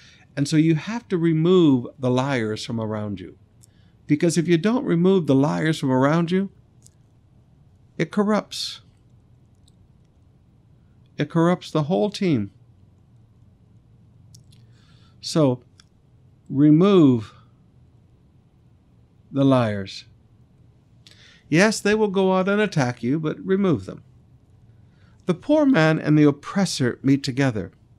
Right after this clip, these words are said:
and the Lord gives light to the eyes of both. Now, look at New Living on that one. The poor and the oppressor have this in common. The Lord gives sight to the eyes of both. So a poor man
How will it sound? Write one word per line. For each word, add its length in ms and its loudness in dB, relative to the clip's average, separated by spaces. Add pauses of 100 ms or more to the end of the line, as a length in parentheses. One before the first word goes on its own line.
(640)
and 100 2
the 80 4
Lord 320 0
gives 260 0
light 520 -2 (180)
to 100 -6
the 160 -2
eyes 380 -4
of 140 -10
both. 380 -2
Now, 180 -10 (300)
look 140 -6
at 80 0
New 140 4
Living 300 2
on 140 -2
that 180 -4
one. 200 -14 (800)
The 80 -2
poor 400 2
and 140 0
the 80 4
oppressor 500 -2
have 180 0
this 180 -4
in 120 -2
common. 560 -4
The 120 -4
Lord 380 0
gives 220 -2
sight 420 -8
to 100 -10
the 160 -6
eyes 420 -6
of 120 -12
both. 380 -4 (540)
So 160 -8
a 60 -4
poor 300 2
man 380 0